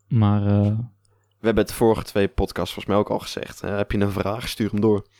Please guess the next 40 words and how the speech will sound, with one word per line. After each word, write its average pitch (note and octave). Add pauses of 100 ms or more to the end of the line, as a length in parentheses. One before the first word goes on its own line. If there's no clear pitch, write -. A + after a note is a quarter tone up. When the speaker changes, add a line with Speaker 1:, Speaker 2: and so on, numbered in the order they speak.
(180)
Speaker 1:
Precies, A2+
en A2+
dan G2
behandelen G2+
we A2
die A2+
gewoon G#2+
Speaker 2:
Dan A2+
hoeven -
we A2+
Speaker 1:
zodra B2+
we C#3
Speaker 2:
namelijk C#3+
Speaker 1:
de C3+
Speaker 2:
niet D3
de -
hele B2+
Speaker 1:
volgende D3+
Speaker 2:
tijd -
over C#3
die B2+
Speaker 1:
opnemen. A#2
Speaker 2:
bullshit B2+
te -
praten. - (500)
Speaker 1:
Ja, C3+
dan A#2
kunnen C3
we C3+
ook B2+
over D3
jouw C#3
leuke B2
onderwerpen A#2
praten. -
Of B2+
jouw B2
ergernissen. A#2+
Of - (400)
whatever. A2+